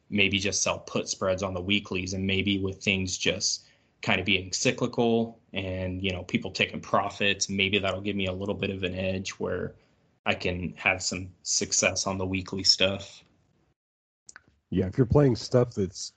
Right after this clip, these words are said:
Speaker 2: either, you know, dying super hard or pumping super hard, I'm assuming the, uh, I V's jacked up on 'em too, so you're probably getting a decent fill price.
Speaker 1: Yeah, I definitely seem to get some pretty good pricing on the stuff.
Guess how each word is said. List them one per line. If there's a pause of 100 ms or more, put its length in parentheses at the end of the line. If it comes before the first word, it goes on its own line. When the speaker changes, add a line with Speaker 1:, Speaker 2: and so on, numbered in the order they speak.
(100)
Speaker 2:
either, (760)
you
know, (220)
dying
super
hard
or (160)
pumping
super
hard,
I'm
assuming
the,
uh, (460)
I
V's
jacked
up
on
'em
too,
so
you're (140)
probably
getting
a
decent
fill
price. (2250)
Speaker 1:
Yeah,
I
definitely
seem
to
get
some
pretty
good
pricing
on
the
stuff.